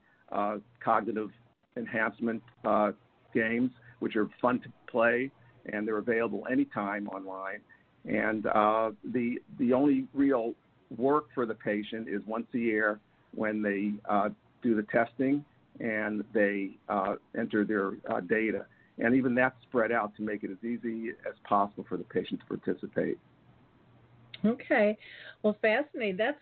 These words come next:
Speaker 2: great that you've got eight thousand people registered already, uh, just in a, in a few months' time, because, you know, there's, there's, you know, almost six million people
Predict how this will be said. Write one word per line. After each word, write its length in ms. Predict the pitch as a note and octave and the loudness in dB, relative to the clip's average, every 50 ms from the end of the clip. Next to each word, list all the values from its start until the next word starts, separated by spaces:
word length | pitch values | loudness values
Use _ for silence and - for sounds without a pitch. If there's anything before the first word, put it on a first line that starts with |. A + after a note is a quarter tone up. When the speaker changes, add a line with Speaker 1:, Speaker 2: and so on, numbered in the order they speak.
| - - | -10 -6
Speaker 2:
great 320 | F#3 F#3+ G#3+ C4 F#4 D4 | -2 0 0 0 -2 -4
that 120 | - E3 | -4 -6
you've 140 | F3 F#3 F#3+ | -6 -6 -6
got 180 | - G3 F#3+ F#3 | -4 -4 -4 -2
eight 200 | D#3+ G3 G3 - | -2 -4 -2 0
thousand 380 | - G3 G3 F#3+ - F#3 F#3 F#3+ | 0 0 0 0 -2 -6 -6 -6
people 380 | G#3 G#3 - - F#3 F#3 F3+ | -6 -6 -6 -4 -4 -4 -4
registered 560 | F3 F#3 F#3+ G#3 - E4 D#4 - - G3 F3+ F3+ | -2 -2 -4 -4 -4 -8 -10 -6 -4 -4 -2 -2
already, 640 | F3 F#3 F#3 F3+ E3+ F#3 F#3 F3 F3 E3+ E3+ E3 - | 0 0 -2 0 0 0 0 0 0 -2 -4 -4 -4
uh, 100 | A3 F#3+ | -6 -6
just 240 | G3+ G3+ G3+ G3+ - - - | -6 -4 -6 -6 -8 -10 -8
in 160 | - G3 G3 F#3 | -2 0 2 2
a, 200 | F3+ F3 E3+ E3 - | 2 2 0 0 0
in 140 | G3+ F3+ F3+ | 0 -2 -2
a 60 | E3+ | -2
few 240 | E3 - G3 F#3+ F#3+ | -2 -2 0 0 0
months' 320 | F#3 F3+ F3 F3 F3+ - _ - | 0 0 0 0 -2 -4 _ -4
time, 360 | - G3+ G#3+ G#3+ G#3 F#3 F3 F3 | -2 0 2 2 2 2 2 2
because, 260 | E3+ F3 - F3+ F3 - _ _ - - - - - - _ _ _ | 0 0 0 0 0 -2 _ _ -20 -20 -20 -20 -20 -20 _ _ _
you 100 | - G3+ | 2 4
know, 260 | G3 F#3+ F#3+ G3 F#3+ | 6 6 6 6 4
there's, 340 | F3+ F#3+ G3+ G3 F#3+ F#3+ F#3+ - _ - A3 G#3 G3+ - _ _ _ - | 4 2 2 2 2 2 0 -4 _ -20 -20 -20 -20 -20 _ _ _ 0
there's, 300 | G#3 G3+ G3 F#3+ F#3 - _ - | 2 2 2 0 -2 -4 _ -6
you 80 | F#3 | -4
know, 380 | F#3 F#3 F3+ F3+ F3 F3 - - - | -2 -2 -2 -2 -2 -2 -4 -4 -2
almost 440 | - A3+ B3+ C4 A#3 G3 F3 F3 E3 - | 0 0 2 2 2 2 2 2 0 0
six 160 | - A3 G3+ - - - | -2 -2 -2 -2 -2 -2
million 380 | G3 F#3 F3+ F3 F3 E3+ E3+ - - | -2 0 0 0 -2 -2 -4 -4 -6
people 520 | A3 G#3 G3 - - E3+ E3 D#3+ E3 E3+ | -6 -6 -4 0 2 2 4 4 2 0